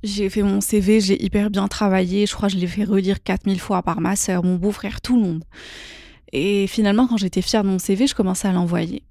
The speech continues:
Et là, t'as des entreprises qui te contactent, qui t'appellent pour passer des interviews, pour passer des entretiens, pour voilà. Et je me souviens,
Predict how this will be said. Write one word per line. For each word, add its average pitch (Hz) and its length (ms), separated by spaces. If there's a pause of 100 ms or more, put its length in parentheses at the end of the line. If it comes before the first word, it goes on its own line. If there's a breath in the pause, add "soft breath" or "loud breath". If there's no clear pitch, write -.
(340)
Et 220 100
là, 262 140
t'as 269 140
des 190 220
entreprises 208 480
qui 214 100
te - 80
contactent, 208 520
qui - 160
t'appellent 202 460
pour - 240
passer 208 360
des 196 180
interviews, 190 680
pour - 180
passer 196 260
des 190 200
entretiens, 220 640
pour 185 180
voilà. 196 400 (1500 loud breath)
Et 214 140
je 185 80
me 208 80
souviens, 233 480